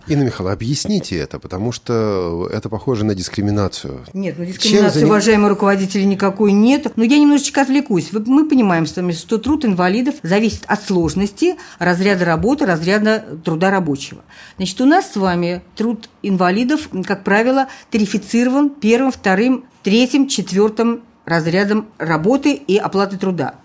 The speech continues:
Speaker 2: То есть в зависимости от сложности и напряженности труда зависит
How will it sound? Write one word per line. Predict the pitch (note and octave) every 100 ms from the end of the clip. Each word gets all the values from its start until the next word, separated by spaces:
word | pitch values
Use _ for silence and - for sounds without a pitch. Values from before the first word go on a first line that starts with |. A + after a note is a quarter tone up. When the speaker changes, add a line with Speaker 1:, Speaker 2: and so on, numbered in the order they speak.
| - - -
Speaker 2:
То | -
есть | G3
в |
зависимости | A#3 D4+ D4+ A#3 A3+
от | G#3+
сложности | A3 B3 G3 F#3+ G#3+
и |
напряженности | G3+ G#3+ A3+ F4 D#4 G#3+
труда | G3 F#3 E3 D3 D3
зависит | F#3 A#3+ C4 C#4